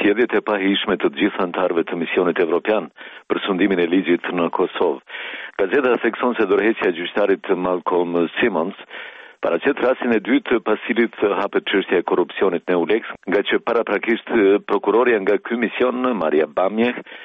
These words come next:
pati akuzuar kolegët e saj për marrje rishfeti, gjë që i kushtoi asaj me shkarkim.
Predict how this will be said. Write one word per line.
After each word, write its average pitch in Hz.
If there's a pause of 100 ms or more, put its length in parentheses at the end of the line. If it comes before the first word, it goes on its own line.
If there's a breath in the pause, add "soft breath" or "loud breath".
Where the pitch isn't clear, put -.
(300 loud breath)
pati 135
akuzuar 107
kolegët 95
e 92
saj 107
për 87
marrje 92
rishfeti, 95
gjë 92
që 95 (400 loud breath)
i -
kushtoi 92
asaj 82
me 80
shkarkim. 107